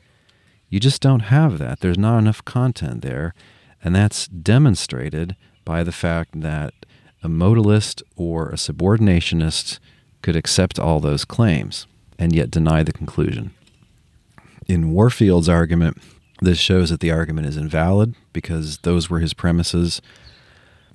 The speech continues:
Bowman's premise is that all the elements of the doctrine are in the Bible. I think that premise is false,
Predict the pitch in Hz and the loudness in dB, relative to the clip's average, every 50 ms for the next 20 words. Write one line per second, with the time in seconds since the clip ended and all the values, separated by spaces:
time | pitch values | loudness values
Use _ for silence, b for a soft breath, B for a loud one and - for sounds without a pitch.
0 | _ - 113 - 104 107 110 113 101 90 85 - - 107 95 95 92 85 - - | _ -6 0 2 4 4 6 6 4 4 0 0 0 2 4 4 2 2 2 2
1 | 87 82 76 82 82 78 - - - 85 87 87 87 85 87 - 80 90 98 90 | 2 2 2 2 0 0 -2 -2 -2 0 2 2 2 2 2 2 2 4 4 4
2 | 85 82 80 - - 82 78 80 78 - - 78 78 78 - - 82 80 76 - | 4 2 0 0 -2 -2 -2 -2 -4 -4 -2 -2 -2 -2 -4 -4 -4 -4 -4 -4
3 | 71 76 76 69 65 73 76 73 78 78 82 82 85 82 82 80 76 B B B | -4 -4 -2 -2 -2 -2 0 2 2 4 4 4 4 4 4 2 0 B B B
4 | B B B _ - 85 82 - - 80 - - 67 58 - - - 76 67 71 | B B B _ -2 -2 0 0 0 -2 -2 -2 -6 -6 -6 -4 -4 -4 -4 -4
5 | - - - - - - - 87 82 82 78 78 - - - - - | -6 -6 -6 -6 -6 -2 2 2 4 4 2 2 0 -4 -6 -8 -10